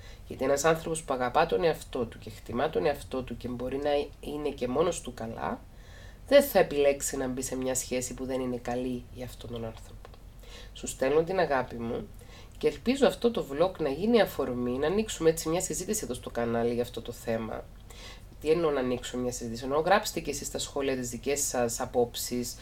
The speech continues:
ή πώς το βλέπετε σε αυτό το θέμα ή αν το έχετε βιώσει. Νομίζω ότι είναι και, είναι και ίδιον και της ηλικίας αυτό το πράγμα, αλλά σίγουρα αν έχεις δεχθεί,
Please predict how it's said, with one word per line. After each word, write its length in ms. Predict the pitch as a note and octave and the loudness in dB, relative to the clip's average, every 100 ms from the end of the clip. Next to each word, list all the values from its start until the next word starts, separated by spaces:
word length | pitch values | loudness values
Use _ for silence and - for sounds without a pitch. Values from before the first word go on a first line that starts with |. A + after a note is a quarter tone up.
| - - - - | -14 -12 -14 -10
ή 260 | B2 C#3+ D3+ | -6 -4 2
πώς 220 | D#3 D#3+ | 2 4
το 120 | D#3+ | 2
βλέπετε 380 | D#3 D#3+ E3 C#3+ | 6 6 6 0
σε 140 | - | 0
αυτό 220 | C#3+ - | 0 0
το 80 | C#3+ | -2
θέμα 600 | C3 C3+ B2+ C3 C3 C3 - | -2 0 2 2 0 0 4
ή 60 | E3+ | 4
αν 120 | F3 | 6
το 60 | E3 | 2
έχετε 280 | E3 F3 | 0 -2
βιώσει. 480 | E3 D3+ C#3 D3 - | -2 2 4 4 2
Νομίζω 340 | D#3+ F#3+ A3 B3 | 2 4 6 4
ότι 140 | A#3 | 6
είναι 160 | A#3+ B3 | 6 6
και, 340 | A#3+ G3+ F#3 F3 - - - - - - - - - - - - - - - - - | 6 6 6 2 -4 -10 -14 -16 -18 -18 -18 -16 -12 -12 -10 -16 -16 -16 -16 -16 -10
είναι 280 | G3 G#3 G#3+ | -2 2 2
και 480 | G#3+ F#3 E3 D#3 B2+ | 4 8 10 10 8
ίδιον 540 | G3 A3 G#3 G#3+ F#3 | 8 8 10 10 8
και 140 | E3+ A3 | 10 8
της 200 | A#3 - | 8 6
ηλικίας 680 | A#3+ E3+ D#3+ D3+ C3+ C3 - | 8 8 2 0 2 2 -2
αυτό 220 | - A#2+ | -4 -4
το 120 | A#2 | -2
πράγμα, 640 | A#2 A#2+ A#2+ C3+ G3+ A#3 - | 0 0 0 0 2 2 2
αλλά 340 | D#3 D#3+ F3+ | 6 10 10
σίγουρα 720 | F#3+ - B3+ A3+ F3 D3 C3 D3 | 8 4 4 6 6 6 4 6
αν 180 | F#3 | 8
έχεις 320 | A3 A#3 F#3+ D3+ | 10 8 6 -2
δεχθεί, 720 | C#3+ - - F3 E3+ D3 C3 | -2 -2 -2 0 2 2 -2